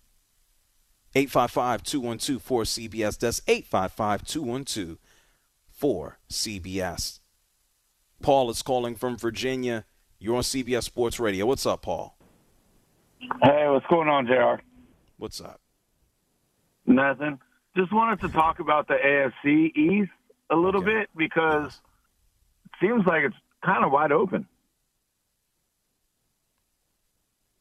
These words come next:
Speaker 1: Okay, well, what point do you wanna make, or what do you wanna ask me?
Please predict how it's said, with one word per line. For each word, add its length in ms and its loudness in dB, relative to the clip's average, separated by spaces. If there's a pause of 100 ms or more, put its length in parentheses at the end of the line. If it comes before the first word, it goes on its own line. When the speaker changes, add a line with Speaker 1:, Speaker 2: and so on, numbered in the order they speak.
(120)
Speaker 1:
Okay, 260 -8
well, 260 -4
what 280 -2
point 280 -2
do 60 -6
you 140 -6
wanna 200 0
make, 260 -2
or 80 -2
what 120 2
do 60 -6
you 60 -6
wanna 160 -2
ask 300 -2
me? 280 -8